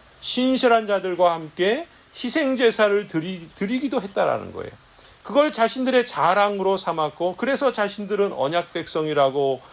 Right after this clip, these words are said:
자랑했을진 모르지만, 사실 그러한 모든 것들은 헛된 것이었다라고 말씀하고 있는 것이죠. 예레미야 선지자가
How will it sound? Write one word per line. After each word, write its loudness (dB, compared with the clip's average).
자랑했을진 -2
모르지만, -4
사실 -4
그러한 4
모든 0
것들은 -2
헛된 -2
것이었다라고 0
말씀하고 -2
있는 -8
것이죠. -10
예레미야 4
선지자가 0